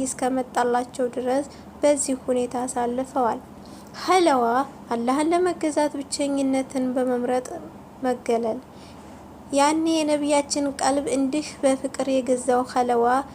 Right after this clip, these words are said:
ለአጠቃላይ ሙስሊሞችን፣ በተለይ ደግሞ ወደ ኢስላም ለሚጣሩ ዳኢዎች እጅግ ከፍተኛ የሆነ ጥቅም ያለበት ነው። ከዚህም ውስጥ አንደኛ፣ በቀልብ ውስጥ የአላህን ሙሀባ ወይም ውዴታ ማሳደግ።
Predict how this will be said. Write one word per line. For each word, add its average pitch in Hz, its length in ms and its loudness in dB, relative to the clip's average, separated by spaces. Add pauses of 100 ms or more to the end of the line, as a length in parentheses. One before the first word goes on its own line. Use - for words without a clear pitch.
(160)
ለአጠቃላይ 269 760 2
ሙስሊሞችን፣ 269 720 -2
በተለይ 262 480 0
ደግሞ 247 320 0 (120)
ወደ 240 300 0
ኢስላም 247 420 -2
ለሚጣሩ 240 640 -2 (640)
ዳኢዎች 240 680 0
እጅግ 269 480 -4
ከፍተኛ 269 640 -2
የሆነ 254 360 0 (120)
ጥቅም 240 380 -2 (380)
ያለበት 247 680 -2
ነው። 226 160 -2 (640)
ከዚህም 320 640 2
ውስጥ 254 260 0 (320)
አንደኛ፣ 330 420 2 (140)
በቀልብ 269 460 2
ውስጥ 247 260 0
የአላህን 240 520 0
ሙሀባ 240 480 0
ወይም 233 280 4
ውዴታ 226 480 -2
ማሳደግ። 233 640 -2